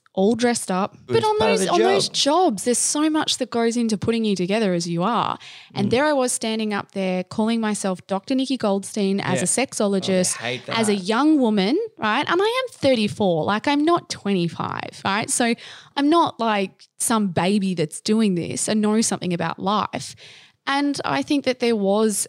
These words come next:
Speaker 1: a bit of an insecurity from s-, the first few people that started it, 'cause the first few people that started it were other women. And that's also, too, a sad reality of being a woman in business. There is support, and I say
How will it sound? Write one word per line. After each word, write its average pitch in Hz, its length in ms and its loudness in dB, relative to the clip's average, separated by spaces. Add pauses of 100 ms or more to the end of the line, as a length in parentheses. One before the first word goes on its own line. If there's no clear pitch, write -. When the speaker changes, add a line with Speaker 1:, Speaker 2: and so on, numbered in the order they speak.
Speaker 1:
a 190 100 0
bit 190 180 0
of 196 80 0
an 196 80 0
insecurity 208 720 0
from 180 840 -4
s-, - 200 -12
the 185 140 -8
first - 380 0
few 98 180 -4
people - 300 -4
that - 120 -10
started 233 360 0
it, - 80 -4
'cause 202 100 -4
the 202 80 0
first 240 240 0
few 208 100 -4
people 196 200 0
that - 80 -6
started 226 180 -2
it - 60 -6
were - 80 -8
other 208 160 -4
women. 233 320 -2
And 226 120 0
that's - 300 -2 (440)
also, 240 260 0
too, 240 240 -2
a 233 40 0
sad 220 300 -2
reality 190 480 0
of 170 180 -2
being 180 240 -2
a 175 60 -2
woman 185 260 -2
in 175 120 -2
business. - 720 -2 (420)
There 214 260 2
is 214 280 2 (160)
support, - 920 0
and 226 120 2
I 233 220 0
say 320 360 2